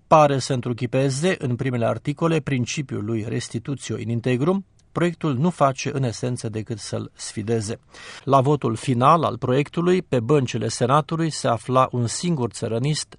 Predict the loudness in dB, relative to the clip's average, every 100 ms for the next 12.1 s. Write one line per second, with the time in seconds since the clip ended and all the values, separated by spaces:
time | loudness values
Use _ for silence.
0 | -18 -6 -2 0 0 0 0 -4 -4 -2
1 | 0 -2 -2 -2 0 0 -2 _ _ _
2 | -20 -20 -20 -20 -4 0 6 6 8 4
3 | 4 0 0 0 0 0 -2 0 2 0
4 | -2 -2 -2 0 0 0 0 2 4 4
5 | 6 6 6 4 2 2 -2 0 2 0
6 | 0 -6 -8 -4 -2 0 0 2 0 0
7 | 0 0 0 2 2 0 -4 -2 -2 2
8 | 4 4 2 0 -2 -4 -10 _ -4 -4
9 | -2 -4 -2 -2 0 0 0 -2 -6 -8
10 | _ -4 -2 -4 -6 -2 0 0 0 2
11 | 2 0 _ -10 -8 -8 -10 -8 -10 -12